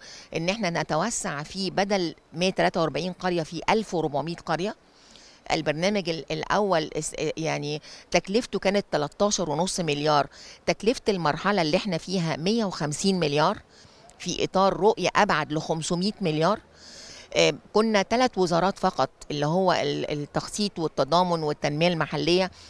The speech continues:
أصبحنا أكتر من عشر وزارات. آم، كنا القطاع الخاص أيضا هو هيبقى شريك معانا في المسؤولية المجتمعية. آه، داخلين تنمية متكاملة،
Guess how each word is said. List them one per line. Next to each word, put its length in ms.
أصبحنا 460
أكتر 400
من 120
عشر 340
وزارات. 500
آم، 340
كنا 320
القطاع 640
الخاص 480
أيضا 360
هو 240
هيبقى 240
شريك 320
معانا 300
في 80
المسؤولية 460
المجتمعية. 760
آه، 120
داخلين 760
تنمية 380
متكاملة، 720